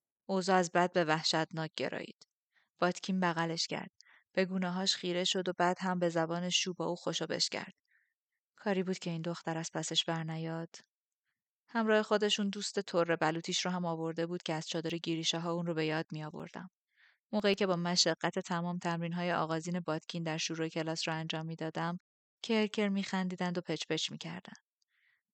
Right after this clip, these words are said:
وقتی برای تمرین تن به تن جدا شدیم، اصلاً تعجب نکردم که باتکین مرا با زویا جفت کرد.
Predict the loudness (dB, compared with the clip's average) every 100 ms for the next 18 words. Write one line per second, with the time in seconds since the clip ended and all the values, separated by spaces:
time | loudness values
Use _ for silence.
0 | -2 -2 0 2 2 2 2 0 0 0
1 | 0 -2 -2 -2 -2 0 0 2 2 2
2 | 0 -4 -6 _ _ -4 -2 0 0 2
3 | 2 2 2 2 2 2 0 0 -2 -2
4 | -2 -2 -2 -4 -2 -2 -2 -2 0 0
5 | 0 -4 -6 -10 -10 -12